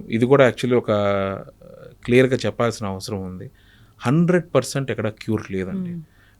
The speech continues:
Speaker 1: అంటే మనకి, ఆ, గవర్నమెంట్ ఇచ్చిన ఇన్ఫర్మేషన్ కూడా ఉంటది.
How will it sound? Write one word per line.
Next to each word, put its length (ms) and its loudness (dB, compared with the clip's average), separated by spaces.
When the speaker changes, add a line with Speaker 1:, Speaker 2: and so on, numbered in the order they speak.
Speaker 1:
అంటే 220 -2
మనకి, 640 -4
ఆ, 640 -4
గవర్నమెంట్ 500 2
ఇచ్చిన 580 -4
ఇన్ఫర్మేషన్ 520 -6
కూడా 160 -2
ఉంటది. 340 -6